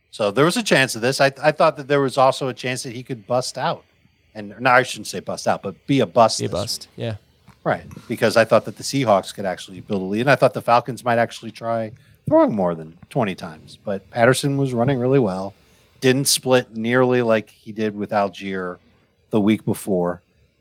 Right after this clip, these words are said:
Speaker 1: played about sixty percent of the snaps, played a lot on third and fourth downs. Falcons were inside the ten for one snap. In fact, in this entire game, there were only two snaps inside the ten,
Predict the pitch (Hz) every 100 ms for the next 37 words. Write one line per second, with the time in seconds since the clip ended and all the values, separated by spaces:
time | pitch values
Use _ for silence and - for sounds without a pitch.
0 | 135 120 113 104 - 143 - 143 127 -
1 | 120 113 107 117 101 98 - - - -
2 | 107 113 113 113 110 104 110 107 101 110
3 | 101 101 92 90 87 - _ _ _ _
4 | _ - 147 151 151 123 120 117 131 170
5 | 165 165 151 139 - 139 135 - 104 107
6 | 131 143 127 139 151 151 143 _ _ _
7 | - 175 190 185 156 135 165 156 127 156
8 | 131 120 127 131 135 117 - 175 170 -
9 | 156 120 - 110 131 117 101 - 117 98